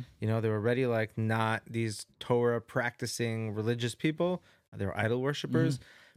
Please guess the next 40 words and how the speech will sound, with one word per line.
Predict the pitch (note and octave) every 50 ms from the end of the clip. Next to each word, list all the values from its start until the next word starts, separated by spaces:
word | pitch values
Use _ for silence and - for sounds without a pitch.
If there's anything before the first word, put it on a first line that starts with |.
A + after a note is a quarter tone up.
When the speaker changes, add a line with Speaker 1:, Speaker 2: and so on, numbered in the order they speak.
| _
Speaker 1:
But | - B2+
if | A2+ G#2+ -
you | A2+
do | G#2 C3 F#3+ A3
look | G#3+ F#3+ D3+ C#3 C#3+ C#3 -
at | B2
the | G#2 G#2+
base | F#2 - B2+ C3 C#3+ D3 -
camp | - - C3+ B2+ B2 A#2 -
of | A#2+ G#2
the | A2+ A2+
Israelite | B2 B2 A2+ A#2+ A#2 A#2 A2
exile | G#2 A2+ A#2 A2+ A2+ C3 C3+ D3 D#3 E3 D#3
in | - - A#2+ A#2 -
Afghanistan, | A#2 G#2+ - - - - B2+ C#3 C#3 - - E3+ F3+ F#3 F#3 F#3 - _ _ _ _ _
the | - -
Pashtuns, | - A#2+ G#2+ - - - B2+ B2+ C#3+ D3+ E3 E3+ E3+ -
Speaker 2:
Mm-hmm. | - A#2 A#2 B2 C3 B2 - -
Speaker 1:
another | A2+ B2 D3+ E3+ F3+ D#3
word | A#2+ B2+ C3 C3 B2+
for | - - A#2+
a | A2+
Pashtun | - - A#2+ A2+ - - - - B2+ B2 A#2
is | G#2+ A2 G#2+
Bani | G2+ G#2 A#2+ A#2+ B2 B2+ B2 A#2+
Israel, | A#2 G#2+ - - - G2+ A#2 B2+
the | C#3+ C#3+
children | B2+ - - A#2+ A2+ G#2+ A2 A2
of | G2
Israel. | A2+ A2+ B2 D3 D3+ E3 E3+
Speaker 2:
Mm-hmm. | B2 A#2 G#2+ A#2 G2+ F2+ - - - - _ _
Speaker 1:
And | B2 A#2+ A#2+ A#2+ A#2+ A#2+ A2+
we | A#2+
spent | A#2 - - E3 E3
a | -
few | - - C3+ C3
years | B2+ B2 B2 B2 A#2+
pulling | - - - C3 B2 B2 A#2+
big | A2 B2+ B2 A#2 G#2+
data | A2 A2+ A2 A#2 B2+